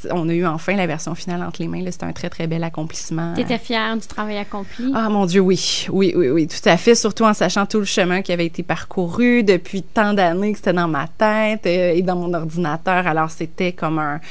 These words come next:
Speaker 1: un, un, un, un soulagement, mais une tristesse aussi. Euh, j'ai une amie qui dit, euh, euh,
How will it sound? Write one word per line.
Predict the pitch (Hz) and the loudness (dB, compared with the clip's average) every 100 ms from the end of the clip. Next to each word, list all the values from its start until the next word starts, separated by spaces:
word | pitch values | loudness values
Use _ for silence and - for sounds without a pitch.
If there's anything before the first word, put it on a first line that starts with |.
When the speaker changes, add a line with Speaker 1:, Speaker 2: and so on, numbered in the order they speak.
| - - - - - - | -10 -10 -10 -12 -12 -4
Speaker 1:
un, | 185 160 - | -2 -2 -2
un, | 185 151 - | -2 -2 -2
un, | 185 180 - | -2 -2 -2
un | 202 190 | 0 0
soulagement, | - 240 185 180 190 214 320 | 2 6 6 6 4 4 4
mais | 220 | 4
une | 180 | 2
tristesse | - 175 - 247 247 196 | -2 -4 -2 -2 0 -4
aussi. | 170 - - 233 247 | -4 -6 -2 0 2
Euh, | 190 175 | 2 2
j'ai | 202 | 2
une | 190 | 2
amie | 180 202 254 | 2 2 0
qui | - 185 | 0 -4
dit, | 160 165 226 233 | -2 -2 2 4
euh, | 175 151 147 - - - - | 4 2 -2 -6 -10 -8 -4
euh, | 101 | -4